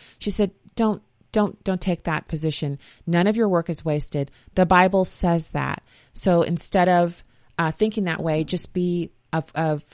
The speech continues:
strong heart and mind and keep going." And she was right. All hard,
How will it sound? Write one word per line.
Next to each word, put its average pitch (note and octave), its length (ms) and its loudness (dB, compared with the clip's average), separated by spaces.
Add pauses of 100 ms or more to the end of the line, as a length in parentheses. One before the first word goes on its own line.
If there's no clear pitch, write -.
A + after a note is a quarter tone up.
(220)
strong F3+ 880 0 (160)
heart E3+ 340 0
and D#3+ 140 -2
mind C#3+ 440 -2
and D#3 140 -4
keep - 240 -6
going." C3+ 380 -4 (560)
And G#3+ 120 2
she B3+ 180 0
was G#3+ 200 0
right. E3 340 0
All F#3+ 220 6
hard, G3+ 280 -2